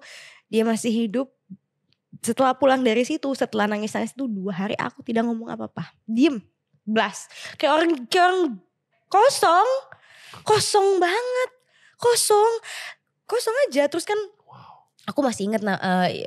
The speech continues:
Speaker 1: ibu pendetanya gitu. Terus ibu pendetanya tuh kayak, aku gak tahu ya ibu pendetanya tuh ngapain.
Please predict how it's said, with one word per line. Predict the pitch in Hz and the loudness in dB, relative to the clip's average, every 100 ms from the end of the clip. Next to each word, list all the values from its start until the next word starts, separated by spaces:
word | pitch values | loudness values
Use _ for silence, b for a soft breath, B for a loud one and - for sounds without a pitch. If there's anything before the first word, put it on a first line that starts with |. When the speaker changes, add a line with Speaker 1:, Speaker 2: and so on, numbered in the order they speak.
| - - - | -12 -16 -12
Speaker 1:
ibu | 208 185 | -8 -6
pendetanya | 190 185 180 190 214 | -6 -2 -2 -2 -6
gitu. | 208 185 - 226 | -8 -12 -12 -12
Terus | 254 - | -12 -16
ibu | 202 | -16
pendetanya | - 208 202 202 226 | -8 -6 -6 -6 -8
tuh | 262 | -10
kayak, | - 214 196 - | -6 -4 -4 -8
aku | - - 277 | -14 -14 -12
gak | 226 | -12
tahu | 185 202 | -8 -6
ya | 262 | -4
ibu | 302 208 | -6 -10
pendetanya | - 202 196 226 | -6 -6 -4 -8
tuh | 240 | -8
ngapain. | 240 220 214 240 | -12 -6 -6 -4